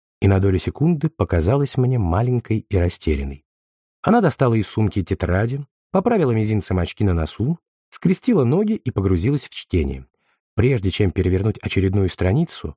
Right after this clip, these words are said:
она слегка слюнила палец. А я смотрел на нее и думал:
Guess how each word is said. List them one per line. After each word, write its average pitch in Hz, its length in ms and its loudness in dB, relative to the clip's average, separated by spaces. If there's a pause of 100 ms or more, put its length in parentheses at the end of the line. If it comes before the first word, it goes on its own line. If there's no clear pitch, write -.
она 92 460 2
слегка - 480 -2
слюнила 76 640 2
палец. - 520 -4 (340)
А 87 80 0
я 82 120 2
смотрел 98 540 0
на 135 80 0
нее 117 280 0 (100)
и 98 80 -2
думал: 78 440 0